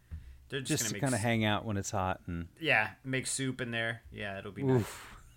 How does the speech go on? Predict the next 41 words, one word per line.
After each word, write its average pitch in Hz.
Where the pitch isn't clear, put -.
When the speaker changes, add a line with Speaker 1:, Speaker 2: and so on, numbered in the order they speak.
Speaker 2:
<laughs> -
Speaker 1:
Dog 131
soup? 156
Speaker 2:
Do 143
Speaker 1:
Yeah, 135
Speaker 2:
you 120
put, 202
Speaker 1:
'cause 190
Speaker 2:
like, 185
Speaker 1:
he'll 165
Speaker 2:
little 185
Speaker 1:
jump 120
right 113
in. 110
Speaker 2:
chlorine 160
droplets 180
or 190
anything 196
in 196
Speaker 1:
You, 196
Speaker 2:
there? 214
Speaker 1:
I'm 208
Speaker 2:
There's 160
Speaker 1:
supposed 160
Speaker 2:
no 165
Speaker 1:
to 160
pour 160
a, 127
pour 151
a 123
half 139
a 123
cup 139
of 104
bleach 139
in 117
it 107
once 117
a 113
day. 104
Speaker 2:
Jesus. -